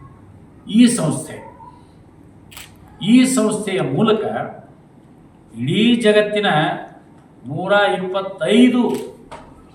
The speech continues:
ದೇಶಗಳಲ್ಲಿ ಈ ಸಮಾಜ ಸೇವೆಯನ್ನು ರೋಟರಿ ಸಂಸ್ಥೆ ಹಮ್ಮಿಕೊಂಡು ಬಂದಿದೆ. ಈ ರೋಟರಿ ಸಂಸ್ಥೆ ಇಡೀ ಜಗತ್ತಿನಲ್ಲಿ ನಮ್ಮ ದೇಶದಲ್ಲಿ ಬೇರೆ ಬೇರೆ ಭಾಗಗಳೇ ವಿಭಾಗ ಮಾಡ್ತದೆ.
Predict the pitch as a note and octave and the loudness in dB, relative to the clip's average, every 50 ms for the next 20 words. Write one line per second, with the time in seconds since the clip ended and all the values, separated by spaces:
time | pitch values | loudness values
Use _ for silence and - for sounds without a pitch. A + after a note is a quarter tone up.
0 | - - - - - - - C#3+ G3 A#3+ - - G#3 F3+ D#3+ D3 C#3+ C3 B2+ C#3+ | -20 -20 -20 -20 -20 -10 -4 0 2 2 2 2 0 -2 -2 -2 -2 -2 -2 -2
1 | F#3+ G#3+ G#3+ G#3+ - - - - - - - - - _ - - - - - - | 0 0 0 -2 -4 -8 -14 -18 -20 -20 -20 -20 -20 _ -20 -20 -20 -20 -20 -20
2 | - C#3+ E3 A3 B3 C4 A#3 - - F3+ F3+ F#3 F#3 F3+ F3+ E3+ D#3 - D#3 D3+ | -12 -4 2 4 4 4 4 2 0 0 0 0 0 -2 -2 -6 -8 -8 -8 -6
3 | C#3+ C#3+ C#3 C3+ C3+ - - - - C3 C#3+ D#3+ - - F3 E3+ D#3+ D3 - - | -4 -4 -4 -4 -6 -8 -10 -12 -12 -12 -14 -14 -14 -16 -14 -14 -14 -14 -14 -14
4 | B2+ A#2+ - - - C3 A#2+ B2+ C3 C3 - D3+ D3 C3+ B2 A2 G#2 - - - | -16 -18 -16 -14 -12 -10 -10 -10 -12 -12 -14 -14 -14 -14 -14 -14 -16 -18 -20 -20
5 | - - - - - - - - _ - - - - - - - - - - - | -20 -20 -20 -20 -20 -20 -20 -20 _ -20 -20 -20 -20 -20 -20 -20 -20 -20 -20 -20
6 | - - - - - - - - - - - - G3 A3 A3 A3 G#3 G3+ G#3+ B3 | -20 -20 -20 -20 -20 -20 -20 -20 -20 -20 -14 -6 -4 -2 0 0 2 4 4 4
7 | A3+ - B3 C#4 C4+ B3 - - A#3+ A#3+ A3 A3 - A#3 A3+ G#3+ G#3 G3+ A3+ A#3 | 4 2 2 2 2 2 2 2 0 0 0 -2 -4 -2 0 2 2 2 2 2
8 | B3 A#3+ A#3 - F#3+ G3+ G#3 G#3 G#3+ G3+ A3 G#3 A3 A#3 A#3 A3 G3 G3 G3 G#3 | 2 0 0 -2 -2 -2 -2 -2 -2 -2 -4 -4 -4 -4 -2 -2 -2 0 0 0
9 | G3+ G3+ - - - - - - - - - - - E3+ F#3+ F#3+ F#3+ F3+ G#3+ A#3 | 0 -2 -4 -8 -16 -20 -20 -20 -20 -20 -18 -8 -2 -2 -2 0 2 2 4 4
10 | A3+ A3+ A3 - A3 A3 G#3 F3 D#3+ E3 F#3 G#3 G#3 G#3+ G3+ G#3 G3+ G3 - D3 | 4 2 0 -2 -2 -2 -2 -2 -2 0 2 2 2 4 4 2 0 0 0 0
11 | D3+ E3+ F3+ F3+ F3+ F3+ F#3 F#3 F3 E3 D3+ C#3+ D#3+ E3 D#3+ D#3+ D3+ D3 - - | 2 0 0 0 -2 -2 -2 -2 -4 -4 -2 -2 -2 -2 -2 -2 -4 -4 -6 -6
12 | - - - - - | -10 -12 -14 -18 -20